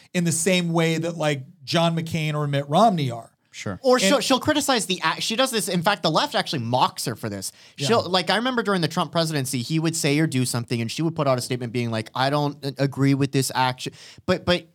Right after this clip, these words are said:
Speaker 3: very rarely would you see Susan Col-, and this is not me defending Susan Collins.
Speaker 1: No, no, yeah.
Speaker 3: But, like, very rarely would you see Susan Collins attack Trump.
Speaker 1: Yeah.
Speaker 3: You would see her usually attack his behavior or his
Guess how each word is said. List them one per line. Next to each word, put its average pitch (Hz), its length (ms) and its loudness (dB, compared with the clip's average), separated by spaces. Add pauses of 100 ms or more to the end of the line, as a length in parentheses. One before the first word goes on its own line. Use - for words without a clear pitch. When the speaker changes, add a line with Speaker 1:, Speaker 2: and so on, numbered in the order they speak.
(100)
Speaker 3:
very 214 360 2
rarely 185 400 2
would 143 260 2
you 139 80 0
see 143 220 -4
Susan 135 380 -2
Col-, 139 180 -2
and 156 100 -2
this 226 140 -2
is 123 100 -6
not 127 200 -2
me 123 100 -4
defending 107 460 -4
Susan 92 280 -6
Collins. 139 400 0
Speaker 1:
No, 143 140 0
no, 107 80 -8
yeah. 123 260 -6
Speaker 3:
But, 185 120 2
like, 180 120 2
very 196 300 0
rarely 196 340 0
would 147 220 0
you 143 80 -4
see 143 180 -4
Susan 147 380 -2
Collins 120 580 -2 (460)
attack 135 640 -2 (180)
Trump. 170 760 -2 (140)
Speaker 1:
Yeah. 127 200 -6
Speaker 3:
You 175 140 0
would 185 160 2
see 247 300 -2
her 226 120 -2
usually 180 600 -2
attack 143 460 -2
his 131 280 -4
behavior 135 720 -4
or 110 140 -8
his 117 180 -6